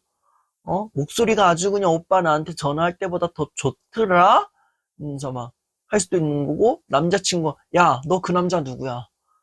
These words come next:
그 남자 누-, 아무 관계 아니라고? 아무 관계 아니라고? 야, 근데 너 왜 그 남자가 그렇게 할 때까지 너 왜 가만히 있어?" 이러면서 막 이제 또 난리 날 때도 있는 거죠. 그렇게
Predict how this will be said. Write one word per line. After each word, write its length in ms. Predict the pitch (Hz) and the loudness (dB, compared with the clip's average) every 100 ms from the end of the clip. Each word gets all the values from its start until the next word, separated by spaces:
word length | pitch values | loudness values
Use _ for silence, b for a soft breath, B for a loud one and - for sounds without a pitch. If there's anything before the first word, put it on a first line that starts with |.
| _ | _
그 80 | - | -6
남자 280 | 180 185 170 | 0 0 0
누-, 140 | 127 127 | -2 -6
아무 300 | - 135 180 180 | 0 2 2 2
관계 300 | 175 165 160 | 2 2 0
아니라고? 500 | 147 151 156 262 349 _ _ - | 0 2 2 0 -2 _ _ -6
아무 260 | 143 175 | -2 0
관계 260 | 180 165 160 | 0 0 -2
아니라고? 440 | 139 143 156 220 _ _ 180 | -4 -6 -6 -6 _ _ 2
야, 280 | 202 135 - _ _ - | 2 2 -2 _ _ -4
근데 340 | 208 208 196 | 0 2 2
너 200 | 170 175 | 2 2
왜 180 | 147 156 | 2 0
그 140 | 147 175 | 0 -4
남자가 500 | 170 165 160 143 139 | -2 -2 -2 -4 -4
그렇게 280 | 147 - | -8 -8
할 40 | - | -10
때까지 320 | 156 151 127 | -4 -4 0
너 100 | 139 | 2
왜 140 | 147 135 | 2 0
가만히 380 | - 151 160 147 | 0 2 2 2
있어?" 400 | 123 - 226 - _ _ - | -2 2 2 0 _ _ -4
이러면서 460 | 180 202 180 170 | -2 -2 -4 -4
막 180 | 139 127 | -4 -6
이제 180 | 123 127 _ | -8 -14 _
또 120 | - | -8
난리 340 | 156 - 151 202 | -4 -2 0 0
날 180 | 151 117 | 0 -4
때도 200 | - - | -14 -18
있는 200 | - - | -18 -18
거죠. 240 | - _ _ _ _ _ _ _ _ _ _ _ _ - | -20 _ _ _ _ _ _ _ _ _ _ _ _ -4
그렇게 580 | 254 262 - 262 208 | 0 0 2 2 2